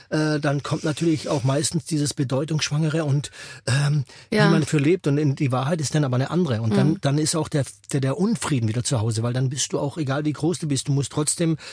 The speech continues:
Speaker 1: ja versuchen, wenn sie ein Haus sich finanziert haben, das abzuzahlen, Zinstilgung.
Speaker 2: Mhm.
Speaker 1: Es ist so ein Kreislauf. Deswegen sage ich, glaub ich, wenn man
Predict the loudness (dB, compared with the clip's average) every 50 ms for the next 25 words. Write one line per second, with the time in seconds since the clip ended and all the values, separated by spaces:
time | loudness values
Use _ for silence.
0 | -8 _ 0 0 0 0 0 0 0 0 2 2 0 0 -2 -10 -20 -6 _ 0
1 | 0 2 2 2 2 2 0 0 -2 -2 -2 -4 -4 -4 -2 0 0 0 0 0
2 | -2 -2 -2 -2 -4 -2 -2 -2 -2 0 -2 -2 -4 -6 -4 -4 -2 -2 0 0
3 | 0 0 -2 -2 0 0 0 2 2 2 2 2 0 -2 -4 -16 -20 -10 _ -2
4 | -2 0 0 0 0 0 0 0 0 0 0 0 0 -2 -4 -8 -20 -16 _ -2
5 | -2 0 0 0 0 0 0 0 2 2 2 4 2 2 2 2 0 0 0 0
6 | -2 -2 -2 -2 0 0 2 2 0 -2